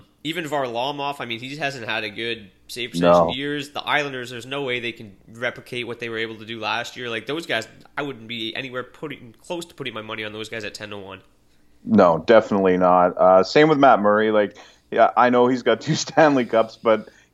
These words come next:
Speaker 2: he, uh, he doesn't get me excited. I don't know how defensively strong the Penguins will be. So, like Frederik Andersen at plus seven fifty,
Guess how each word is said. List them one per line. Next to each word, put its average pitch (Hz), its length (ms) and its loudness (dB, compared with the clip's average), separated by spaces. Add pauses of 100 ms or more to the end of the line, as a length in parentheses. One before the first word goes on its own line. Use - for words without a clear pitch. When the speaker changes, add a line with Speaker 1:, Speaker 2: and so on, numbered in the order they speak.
Speaker 2:
he, 123 260 2
uh, 113 200 8
he 113 100 -2
doesn't 123 240 2
get 117 160 0
me 117 80 0
excited. 110 500 4
I 107 80 8
don't 110 160 4
know 107 140 2
how 104 260 4
defensively 104 520 -2
strong 104 280 4
the 98 80 0
Penguins 98 380 0
will 98 80 0
be. 104 140 2
So, - 180 -6
like 107 180 4
Frederik 113 300 2
Andersen 107 340 0
at 98 100 0
plus 104 220 2
seven 98 220 4
fifty, 131 420 0